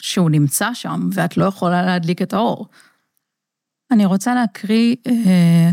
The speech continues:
כמה ציטוטים מתוך ספר שנקרא "סיבות להישאר בחיים", שכתב אותו מאט הייג.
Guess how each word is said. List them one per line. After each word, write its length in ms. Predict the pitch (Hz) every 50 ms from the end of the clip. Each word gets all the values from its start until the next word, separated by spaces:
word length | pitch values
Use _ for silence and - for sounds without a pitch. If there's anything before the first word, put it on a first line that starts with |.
| - -
כמה 460 | - 202 202 214 220 214 214 208 208 196
ציטוטים 720 | - - 180 - 180 165 - - 185 185 196 220 247 269 294 - _ _ _ _ _ _ _ _ _ -
מתוך 380 | 175 175 - 202 185 190 -
ספר 500 | - - - 196 190 196 - 180 185 180
שנקרא 440 | 180 - - 165 165 156 - 180 175
"סיבות 440 | 170 - - 170 147 170 170 165 -
להישאר 400 | 185 175 165 - - 156 156 160
בחיים", 600 | 160 175 170 - - 170 170 180 196 226 240 247 - _ _ _ _ _ _ _ _ _ _ _ _ _ _ _ _ _ _ _
שכתב 500 | - - 190 - 190 190 180 175 170 160
אותו 500 | 175 175 - - 170 165 165 160 160 165
מאט 260 | 165 165 170 185 190 -
הייג. 340 | 160 175 160 180 214 220 -